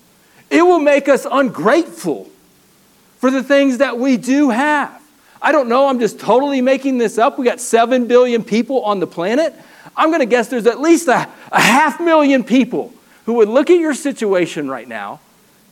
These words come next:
and say, "I'd trade places in the, for that in a heartbeat." Whatever you came in with, whatever chaos, whatever frustration, they'd look at you and say, "I take that in an instant." It will make us ungrateful for what we have.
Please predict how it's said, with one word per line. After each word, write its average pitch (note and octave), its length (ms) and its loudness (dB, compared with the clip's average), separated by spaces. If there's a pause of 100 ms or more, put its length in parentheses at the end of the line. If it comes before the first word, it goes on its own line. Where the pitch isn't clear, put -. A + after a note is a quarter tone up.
(200)
and D#3 120 -8
say, D3 220 -4
"I'd E3+ 160 -12
trade A#2+ 280 -10
places B2 400 -14
in G2+ 120 -20
the, A2 80 -20
for - 240 -18
that B2 240 -14
in G#2+ 140 -20
a F2 80 -20
heartbeat." - 580 -18 (1080)
Whatever A#3 460 0
you C4+ 200 -2
came A3+ 360 -2
in G3 240 -6
with, B2+ 200 -12
whatever G3 300 -4
chaos, C#4 500 0
whatever F#3+ 260 -4
frustration, G#3+ 580 -8
they'd F3+ 120 -10
look G#3+ 200 -8
at - 20 -10
you B3 40 -10
and F3 100 -12
say, E3 120 -8
"I F#3+ 100 -4
take A3 280 -2
that G3+ 160 -2
in E3 140 -8
an F3 120 -8
instant." F3+ 460 -14 (1700)
It F#3+ 80 4
will A#3 80 2
make A#3+ 180 0
us A3+ 140 -4
ungrateful G3 800 -6
for E3 180 -8
what E3+ 200 -8
we C#3 120 -10
have. E3+ 420 -16